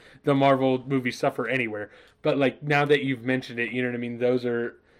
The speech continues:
those are things where you definitely don't get the rhythm, the musicality, the, you know, everything that kinda makes it what it is,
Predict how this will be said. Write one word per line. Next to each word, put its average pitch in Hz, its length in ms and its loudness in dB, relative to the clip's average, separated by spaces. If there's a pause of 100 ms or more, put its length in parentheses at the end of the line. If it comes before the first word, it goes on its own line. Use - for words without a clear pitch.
(120)
those 147 180 0
are 151 40 -6
things 147 300 -2
where 131 140 2
you 123 260 -8
definitely 127 400 0
don't 113 360 -6
get 113 240 -2
the 113 100 0
rhythm, 110 480 -4
the 107 80 -12
musicality, 107 760 -8
the, 101 340 -8 (320)
you 131 140 -4
know, 113 180 -4
everything 131 340 -2
that 113 140 -8
kinda 117 180 -6
makes 113 260 -4
it 110 100 -12
what 117 160 -4
it 104 80 -14
is, 123 280 -6